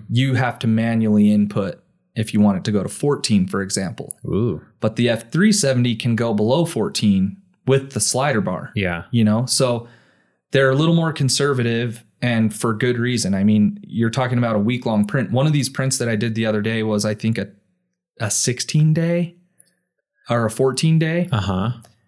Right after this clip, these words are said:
Speaker 1: It was a two-week print, and I got it down to, like, just over a week. So, like, spending an hour, two hours doing some optimization
Speaker 2: Yeah.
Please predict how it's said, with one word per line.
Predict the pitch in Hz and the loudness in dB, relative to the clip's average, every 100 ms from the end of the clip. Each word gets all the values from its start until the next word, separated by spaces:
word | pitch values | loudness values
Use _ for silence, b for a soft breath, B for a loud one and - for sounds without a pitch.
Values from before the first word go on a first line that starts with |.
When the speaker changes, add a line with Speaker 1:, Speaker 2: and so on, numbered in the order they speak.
| _ | _
Speaker 1:
It | 135 | 0
was | 131 | 0
a | |
two-week | 131 175 175 160 - | 2 2 2 0 -2
print, | - 135 131 - | -4 -2 -2 -2
and | 123 | -2
I | |
got | 120 135 127 | 0 0 0
it | |
down | 95 120 117 | -2 -2 -2
to, | 110 117 | -2 -2
like, | 110 104 104 _ _ _ _ _ _ _ _ _ | -2 -4 -8 _ _ _ _ _ _ _ _ _
just | - 135 123 113 | -4 -2 0 -2
over | 117 117 107 | -2 0 0
a | |
week. | 98 107 120 - - _ _ _ _ _ _ _ | 2 0 -2 -8 -20 _ _ _ _ _ _ _
So, | - 135 | -2 2
like, | 131 123 - _ | 4 2 -4 _
spending | - - 165 165 | -4 0 2 4
an | 127 | 2
hour, | 123 131 131 | 0 -2 -2
two | - 127 | 0 0
hours | 120 120 113 107 | 0 -2 -2 -4
doing | 113 117 113 | 0 0 2
some | 113 | 0
optimization | 110 110 113 107 104 107 131 135 131 | -2 -2 0 0 0 0 0 0 0
Speaker 2:
Yeah. | 123 107 98 | -2 -2 -2